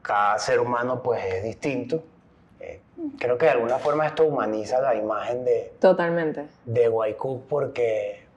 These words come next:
Speaker 1: a veces creo que la gente te ve como, "Mira, este tipo llegó a ser imagen de Mastercard. Wow", y tal. Y yo, "Eso no es,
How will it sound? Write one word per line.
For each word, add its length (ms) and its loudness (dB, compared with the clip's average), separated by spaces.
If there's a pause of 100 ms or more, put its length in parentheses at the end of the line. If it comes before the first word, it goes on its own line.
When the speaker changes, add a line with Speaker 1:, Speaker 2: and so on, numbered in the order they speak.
(100)
Speaker 1:
a 160 0
veces 320 -2
creo 240 0
que 100 2
la 140 0
gente 260 -2
te 160 -4
ve 220 0
como, 480 -4 (320)
"Mira, 180 -4
este 180 -12
tipo 380 -6
llegó 240 -8
a 60 -4
ser 240 -6
imagen 380 -2
de 80 -4
Mastercard. 680 -4 (540)
Wow", 500 2
y 60 -6
tal. 340 0
Y 80 -4
yo, 140 2
"Eso 180 -10
no 320 -4
es, 60 -10